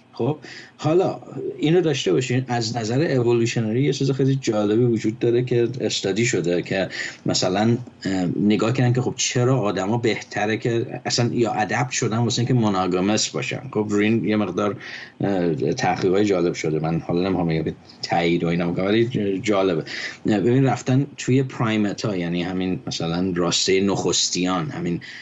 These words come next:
میمونا و شامپانزه ها که مثلاً با ما جد مشترک دارن، اه، حدود صد تا گونه از اینا رو استادی کردن، بعد طبقه بندیشون کردن که ببینن خب کدوم از اینا پرامیسکیوس میتینگ دارن.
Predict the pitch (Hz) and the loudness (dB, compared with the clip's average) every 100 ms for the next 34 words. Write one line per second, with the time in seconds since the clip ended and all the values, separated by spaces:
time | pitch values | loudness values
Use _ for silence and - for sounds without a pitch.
0 | - - 92 87 87 85 87 90 87 80 | -8 -2 0 2 2 2 0 0 0 0
1 | - 85 80 87 78 80 82 90 78 - | -2 -2 -2 -2 -2 -2 -2 -2 -2 -2
2 | 78 80 80 78 78 73 - 82 82 85 | -2 0 0 0 0 -2 -2 -2 0 0
3 | 78 - 73 69 - 64 64 - - - | 0 -2 -2 -2 -2 -2 -2 -4 -8 -10
4 | - - 87 - - 98 92 131 - - | -8 -4 -2 -2 -2 0 2 2 2 0
5 | 127 131 135 110 107 104 127 107 92 117 | 0 0 -2 0 0 0 0 0 0 0
6 | 113 - 95 120 127 80 73 80 80 80 | -2 -2 0 0 0 -2 -4 -2 -2 -2
7 | - - 95 87 85 87 90 117 123 123 | -4 -2 -2 0 0 0 0 0 2 2
8 | 117 123 113 113 113 113 110 - - - | 2 2 2 2 2 2 0 -2 -14 -18
9 | - - 131 - 117 131 139 123 95 101 | -8 -6 -2 0 4 4 4 2 0 0
10 | 110 131 - - 104 101 - - 107 92 | 0 0 -2 -2 0 0 0 0 0 0
11 | 90 - 90 82 - 92 78 57 - | -2 -4 -4 -2 -2 -2 -2 -4 -8